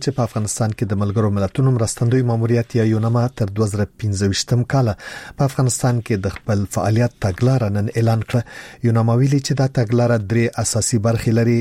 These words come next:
چې لومړی د روغتیا، تعلیم، کارموندنې او تغذیې، دوهمه د اقتصادي فرصتونو او دریمه د بشري حقونو د قانون د حاکمیت،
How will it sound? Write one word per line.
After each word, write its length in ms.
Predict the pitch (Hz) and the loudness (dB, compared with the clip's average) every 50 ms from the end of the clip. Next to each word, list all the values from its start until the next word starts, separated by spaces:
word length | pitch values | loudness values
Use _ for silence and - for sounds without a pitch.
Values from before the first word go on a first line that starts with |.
| 123 - - | 0 -4 -4
چې 280 | - 110 107 107 104 104 | -2 0 2 2 2 2
لومړی 320 | 107 104 107 110 117 117 117 113 101 | 2 2 2 2 4 4 2 2 2
د 340 | 113 107 107 110 - - - | 0 0 0 0 -2 -4 -4
روغتیا، 340 | 113 - - - 113 107 104 - - 107 | -4 -4 -2 0 0 0 0 0 0 0
تعلیم، 280 | 98 101 107 104 104 - - | 0 2 2 0 -2 -2 -2
کارموندنې 460 | 104 98 104 104 104 104 107 107 113 107 107 | -2 0 0 0 0 0 2 2 2 2 0
او 20 | - - 120 | 0 0 0
تغذیې، 340 | 107 107 - - 131 123 143 - - - - - - - - 117 | 0 0 0 2 2 2 0 -2 -8 -18 -20 -20 -18 -10 -4 -2
دوهمه 320 | 113 117 101 127 131 110 101 - - _ _ - 113 | 0 2 2 2 2 0 -2 -4 -10 _ _ -2 -2
د 100 | 107 - | -2 -2
اقتصادي 420 | - - - - 120 104 113 131 - | -2 -4 -2 0 0 2 2 0 0
فرصتونو 540 | - 139 123 - - 131 - - 139 143 156 - 147 | 0 -2 -2 0 -2 -2 0 0 2 2 2 0 0
او 100 | 135 123 107 | 0 0 2
دریمه 300 | 120 123 135 139 135 135 135 - - - - - - - 131 | 2 2 4 4 2 0 -2 -6 -14 -20 -20 -16 -4 -2 0
د 80 | 123 | 2
بشري 260 | 131 127 - 143 131 123 139 | 2 0 2 0 2 2 0
حقونو 400 | 139 - - 143 135 135 139 139 - - _ 113 117 | 0 0 0 2 2 2 2 0 -2 -4 _ -2 -2
د 80 | 104 - - | -2 0 -2
قانون 240 | 110 113 127 131 123 | 0 2 2 2 2
د 80 | 120 104 | 2 0
حاکمیت، 440 | 120 - - 127 123 127 127 - - | 0 0 0 2 2 2 2 0 -4